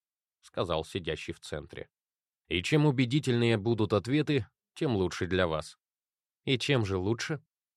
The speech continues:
поинтересовался Артём, уязвлённый таким отношением к себе. Хотя чего он ещё мог ожидать от людей, которые его держат под замком второй день?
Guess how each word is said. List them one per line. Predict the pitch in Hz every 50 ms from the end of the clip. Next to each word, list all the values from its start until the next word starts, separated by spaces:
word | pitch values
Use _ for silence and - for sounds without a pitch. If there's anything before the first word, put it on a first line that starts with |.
| _ _ _
поинтересовался | - 95 92 87 - 92 92 87 - 98 92 87 82 80 - - 104
Артём, | - 82 - 123 120 107 98
уязвлённый | 90 87 87 87 80 87 104 113 107 98 95 90
таким | 82 - 92 85 - 101 92 90
отношением | 85 - 98 95 - - 95 87 87 85 85
к | - -
себе. | - 95 85 78 78 73 - _ _ _ _ _ _ _ _ _ _ _ _
Хотя | - - 98 - 123
чего | 123 - 143 139 160 165
он | 139 127
ещё | 120 - - 143
мог | 123 120 123 110 -
ожидать | 120 95 104 113 101 120 117 104 -
от | 104 -
людей, | 104 101 98 90 113 120 110
которые | - 101 95 - 107 101 95 98 98
его | 92 92 92 95
держат | 92 85 98 104 87 87 92 - -
под | - 92 82
замком | 82 92 87 87 - - 92 87 80
второй | - - - 92 92 90 85
день? | 80 80 80 73 69